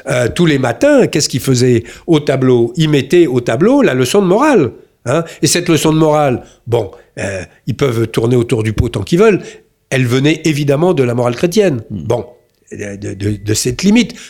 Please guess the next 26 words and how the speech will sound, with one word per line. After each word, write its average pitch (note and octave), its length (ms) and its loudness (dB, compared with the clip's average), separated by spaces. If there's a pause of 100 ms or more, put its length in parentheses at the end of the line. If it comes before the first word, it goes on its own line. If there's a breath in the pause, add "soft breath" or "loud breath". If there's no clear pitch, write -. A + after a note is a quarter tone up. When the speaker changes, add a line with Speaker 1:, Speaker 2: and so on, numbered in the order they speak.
Speaker 1:
du A2+ 140 -2
respect C#3 320 0
de B2+ 60 -2
la B2+ 80 0
personne D3+ 340 0
humaine, F#3+ 280 2
de B2 80 -2
la B2+ 140 -2
dignité C#3+ 380 0
humaine, F3 340 2
et B2 100 -4
cetera, C3+ 340 -6
et C3 40 -10
cetera. F#3+ 400 -4 (320 loud breath)
Donc F3 300 0 (260 loud breath)
là, G3+ 320 2
il D3 80 0
y C3+ 60 2
a A#2 320 0
ce, - 140 -6 (460 soft breath)
ce - 240 -2
tabou, D#3 640 0 (580)
ce, - 220 -6
cette - 340 -2
limite D#3 420 2
fondamentale C#3+ 720 -2